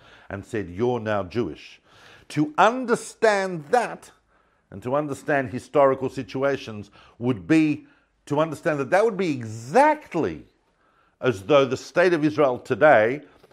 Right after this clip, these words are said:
after its conquest of what's become known as the West Bank, after the conquest of Yehuda and Shomron in nineteen sixty-seven,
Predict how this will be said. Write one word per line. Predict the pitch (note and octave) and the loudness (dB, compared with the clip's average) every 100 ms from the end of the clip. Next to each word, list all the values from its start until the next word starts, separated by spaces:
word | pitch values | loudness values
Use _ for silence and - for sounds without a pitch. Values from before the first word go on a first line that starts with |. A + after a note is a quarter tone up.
| - | 2
after | C3+ C3 B2+ | 2 2 -4
its | A#2+ - | -8 -6
conquest | E3+ F3+ C#3+ D3 B2 C#3+ | -4 -2 0 -2 0 -2
of | B2 F#2+ _ _ _ | -2 -4 _ _ _
what's | - B2 - | -8 -8 -10
become | A2+ C#3 C3 | -4 -2 0
known | C3 C3 A#2+ | 0 0 -4
as | G2 | -6
the | B2 | -4
West | A#2 - | -4 -2
Bank, | C#3 A#2+ G#2+ | -2 0 -2
after | B2 B2+ | -4 -6
the | A#2 | -6
conquest | E3 E3 D3 - | -8 -4 -4 -4
of | A#2+ | -6
Yehuda | A#2 A2 A#2+ C#3+ | -8 -4 0 0
and | C3 | 0
Shomron | - A#2 B2+ D3 A#2 | -8 -8 -4 -4 -2
in | |
nineteen | C3 B2+ A#2+ | -6 -6 -10
sixty-seven, | A#2+ - B2+ - D3+ B2 | -16 -16 -12 -4 -2 -2